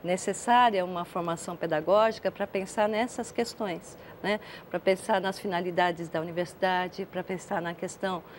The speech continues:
da, da, da, da elitização da universidade pública, né? Qual, em que momento nós estamos, o professor tá ou não preocupado com isso? É, não, é, não trata aqui de,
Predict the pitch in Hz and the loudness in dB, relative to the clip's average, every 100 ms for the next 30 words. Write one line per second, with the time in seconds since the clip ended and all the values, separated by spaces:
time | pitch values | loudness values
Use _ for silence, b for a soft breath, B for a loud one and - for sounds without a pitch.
0 | B - 151 170 165 175 175 170 160 - | B -10 2 2 2 0 2 2 0 -2
1 | 156 151 165 160 151 143 143 - - - | -4 -2 -2 0 -2 -6 -8 -10 -12 -10
2 | - 180 220 240 - 202 190 175 - 240 | -2 2 2 -2 -4 -4 -4 -4 -4 -4
3 | 220 165 170 151 151 - 147 - - 151 | -2 -4 -6 -8 -12 -6 -6 -6 -10 -10
4 | 143 147 151 196 180 - 156 - - - | -8 -8 -6 -6 -6 -6 -6 -8 -14 -16
5 | - 208 220 220 240 233 208 185 196 190 | -8 -2 0 2 0 -2 -4 -4 -6 -6
6 | 180 - 175 - - - B B - 190 | -6 -8 -10 -14 -20 -20 B B -4 -4
7 | - 208 - 202 - 196 190 185 196 190 | 0 0 0 -2 2 2 0 -2 -4 -4
8 | 175 - 165 160 170 170 - B B B | -6 -4 -4 -4 -8 -8 -10 B B B
9 | - 170 147 202 233 240 - - - - | -2 0 0 2 0 0 -8 -20 -20 -20
10 | - - 170 165 156 151 160 165 165 147 | -10 -2 -2 0 -4 -4 -4 -4 -6 -4
11 | 170 165 - - - 160 147 | -2 -2 -4 -8 -6 -6 -6